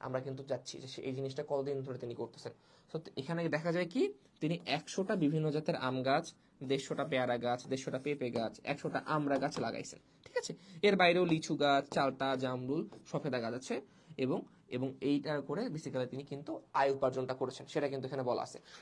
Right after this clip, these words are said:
So আমরা যদি আরেকটা ফর-, ফরম্যাট দেখি, তিন নাম্বারটা হবে কি, তিন নাম্বার জিনিসটা কি হবে এখানে?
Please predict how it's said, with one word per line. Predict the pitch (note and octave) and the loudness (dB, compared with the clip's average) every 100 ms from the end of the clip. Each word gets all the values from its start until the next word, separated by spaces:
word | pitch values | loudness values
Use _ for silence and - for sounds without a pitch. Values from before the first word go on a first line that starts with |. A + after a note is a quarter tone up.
| - | -4
So | - - | -4 2
আমরা | C#3 D#3+ G3 | 2 4 4
যদি | G3+ A#3 | 4 2
আরেকটা | - D#3+ D#3+ F#3+ | 4 2 2 0
ফর-, | F#3+ E3 | 0 2
ফরম্যাট | D3+ C#3 C3+ | 2 2 0
দেখি, | B2 A#2+ A3+ F#4+ - - _ - | -4 -4 -2 -4 -6 -18 _ -4
তিন | G#3 | 0
নাম্বারটা | G#3 G3 F#3+ F3 | 2 2 2 0
হবে | C#3 B2+ | -2 -4
কি, | |
তিন | C3+ E3 | -4 -2
নাম্বার | E3+ E3+ D#3+ | 0 0 0
জিনিসটা | C#3+ C3 D#3+ | -2 -6 -6
কি | C3 | -8
হবে | B2+ A2+ | -6 -8
এখানে? | - | -8